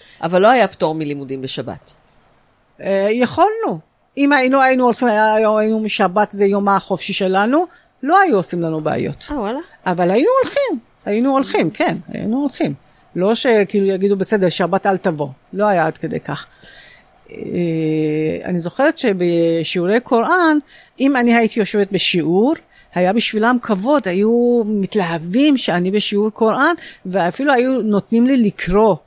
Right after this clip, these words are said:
Speaker 2: בקול רם, אה, פסוק, ואני ידעתי לקרוא.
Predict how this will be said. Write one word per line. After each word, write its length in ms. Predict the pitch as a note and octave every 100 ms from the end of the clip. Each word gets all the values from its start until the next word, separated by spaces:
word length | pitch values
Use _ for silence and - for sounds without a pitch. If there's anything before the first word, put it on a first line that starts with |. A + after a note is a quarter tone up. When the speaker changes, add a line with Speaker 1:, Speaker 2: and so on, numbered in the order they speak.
| _ _ _ _ _
Speaker 2:
בקול 480 | F3+ E3 - G#3 G3+ G#3
רם, 180 | A#3 G#3
אה, 180 | F3+ E3
פסוק, 640 | - - - B3+ G#3 - - _ _ _ F3+
ואני 240 | E3+ F3+
ידעתי 340 | F3 G#3+ C#4+
לקרוא. 360 | C4+ - F#3